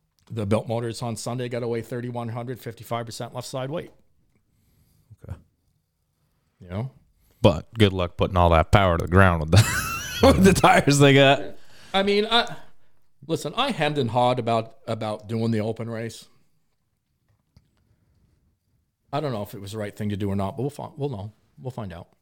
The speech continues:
Speaker 3: See how many cars show up
Speaker 1: Yeah.
Speaker 3: at that
Speaker 1: I
Speaker 3: point.
Speaker 1: mean, listen, I, I am so committed to our street stock class.
Speaker 3: Yep.
Speaker 1: And it's hard sometimes to, I, I can't have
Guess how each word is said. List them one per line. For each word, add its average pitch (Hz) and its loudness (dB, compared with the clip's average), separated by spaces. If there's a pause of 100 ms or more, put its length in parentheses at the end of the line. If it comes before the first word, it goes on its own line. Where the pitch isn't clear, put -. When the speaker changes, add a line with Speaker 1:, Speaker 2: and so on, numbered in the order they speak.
(160)
Speaker 3:
See 101 4
how 92 4
many 92 0
cars 120 4
show 92 2
up - -2 (140)
Speaker 1:
Yeah. 107 -12 (140)
Speaker 3:
at 104 -2
that 90 6
Speaker 1:
I - -4
Speaker 3:
point. 92 -2
Speaker 1:
mean, - -18 (840)
listen, 143 -4
I, 190 2
I 190 2
am 139 -2
so 180 2
committed 147 -4
to 127 -8
our 110 -6
street 98 -10
stock - -12
class. - -12
Speaker 3:
Yep. 180 2 (680)
Speaker 1:
And 113 -6
it's 110 -10
hard 139 0 (640)
sometimes 117 -8
to, 95 -10 (2750)
I, 127 -4
I 117 -4
can't 160 -6
have 131 -6